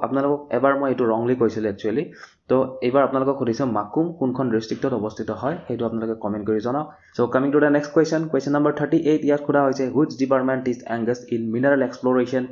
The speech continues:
ইন দ্য ষ্টেট অফ আছাম?" গতিকে, আহ, যিবিলাক খনিজ লৱণ বা খনিজ পদাৰ্থ আছে, সেইবিলাক এক্সপ্লৰেশ্যন কৰাৰ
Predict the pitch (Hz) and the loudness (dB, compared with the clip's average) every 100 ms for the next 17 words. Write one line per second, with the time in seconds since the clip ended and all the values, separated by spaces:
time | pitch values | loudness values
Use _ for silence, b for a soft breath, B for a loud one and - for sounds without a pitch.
0 | B B B 117 113 117 117 120 110 104 | B B B 0 0 0 0 0 -2 -4
1 | 85 90 98 113 131 127 - - - _ | -6 -6 -2 0 0 -4 -10 -20 -20 _
2 | _ 117 110 107 110 127 135 - 117 127 | _ -4 -2 0 0 2 0 -2 -2 0
3 | 120 107 117 117 113 113 117 113 107 113 | 0 0 0 0 -2 -2 -6 -4 -2 -2
4 | 117 120 107 101 120 143 156 151 151 113 | 0 -2 -2 -6 -2 -2 0 -2 -4 -12
5 | - 131 139 143 139 123 120 | -2 0 0 0 -4 -2 -4